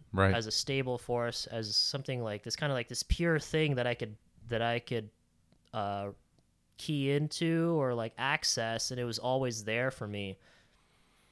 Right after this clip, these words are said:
Speaker 2: So it really had little to do with my emotional state because I knew that whatever my emotional state was, I could return to the music, and in
Speaker 1: Mm-hmm.
Speaker 2: that I could find some sense of center.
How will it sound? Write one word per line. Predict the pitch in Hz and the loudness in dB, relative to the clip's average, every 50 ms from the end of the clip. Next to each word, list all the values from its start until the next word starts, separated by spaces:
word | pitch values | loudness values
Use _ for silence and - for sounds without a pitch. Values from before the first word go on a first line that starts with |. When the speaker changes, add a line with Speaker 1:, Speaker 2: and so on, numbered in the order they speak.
| _ _ _ _ _ _ _ _ _ _ _ - - | _ _ _ _ _ _ _ _ _ _ _ -20 -12
Speaker 2:
So | - - - 165 156 | -4 2 4 4 4
it | 151 147 | 4 4
really | 147 160 170 170 160 | 4 6 6 6 6
had | - - 151 143 127 135 - _ _ _ _ _ _ _ _ _ _ _ _ - | 6 6 4 4 2 0 -6 _ _ _ _ _ _ _ _ _ _ _ _ -8
little | 135 127 127 143 151 165 160 151 | -4 0 2 4 6 6 6 4
to | 151 - 139 | 4 0 -4
do | 117 107 113 123 131 127 123 117 | -4 -2 -2 0 2 2 2 2
with | 113 113 110 - - - | 0 -2 -4 -6 -8 -8
my | 123 117 113 | -6 -4 -4
emotional | 113 113 113 131 139 - - 123 110 | -2 0 0 0 0 0 -2 -4 -4
state | - - - 123 107 104 98 - | -4 -4 -4 -4 -4 -4 -6 -6
because | 117 117 135 123 | -6 -4 -2 0
I | 139 139 | 0 0
knew | 135 143 151 165 175 | 2 2 2 2 4
that | 160 156 143 135 - - | 4 4 4 2 0 -4
whatever | 120 123 131 139 151 156 165 | -2 0 2 2 2 2 2
my | 151 147 139 | 2 2 2
emotional | 143 139 143 - - 131 120 | 2 2 2 2 0 -2 -2
state | - - 127 117 113 | -2 0 -2 -2 -2
was, | 101 110 123 170 202 147 123 117 120 | -4 -4 -2 0 2 2 2 0 -2
I | 120 | -4
could | 120 - 120 113 113 | -4 -4 -6 -4 -4
return | 117 - - - 147 139 131 | -6 -6 -2 0 0 0 0
to | - - 117 | 0 -2 -2
the | 107 107 | -4 -4
music, | 107 107 120 131 151 160 151 - 120 107 101 101 - - | -4 -4 -4 0 0 2 2 2 0 -2 -4 -6 -8 -4
and | 123 123 98 | 0 2 4
in | 110 117 113 | 4 4 2
Speaker 1:
Mm-hmm. | 117 123 | 0 2
Speaker 2:
that | 117 120 135 143 143 131 117 | 2 4 4 4 4 2 2
I | 117 113 | -2 -4
could | - 120 - | -4 -6 -10
find | - - - 131 120 120 120 117 117 113 113 | -8 -4 -2 0 2 2 2 0 0 -2 -2
some | - - 143 127 127 123 | -2 0 0 0 0 0
sense | - - 127 117 - - | 0 0 0 -2 -2 -4
of | 107 - | -2 -2
center. | - - - 143 143 147 - - 101 95 98 - | 0 0 0 0 0 -2 -4 -6 -8 -8 -10 -14